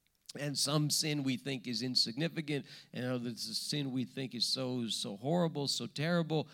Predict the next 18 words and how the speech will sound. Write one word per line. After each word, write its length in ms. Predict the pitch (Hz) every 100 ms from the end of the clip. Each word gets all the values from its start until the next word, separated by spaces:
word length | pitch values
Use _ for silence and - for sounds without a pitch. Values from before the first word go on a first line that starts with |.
| - -
But 140 | 135 131
in 180 | 127
the 80 | 127
view 320 | 117 151 147
of 180 | 139 117
God, 320 | 180 214 202
it's 160 | 165 -
all 220 | 185 196
bad. 360 | 170 131 50 - - _ -
Whatever 680 | 120 120 123 147 160 156
it 80 | 131
is, 480 | 135 147 139 - -
it's 240 | 135 120 - -
all 340 | 143 156 156 143
in 140 | 131
the 100 | 123
same, 600 | - 135 135 135 131 120 - - _ -
uh, 280 | 113 110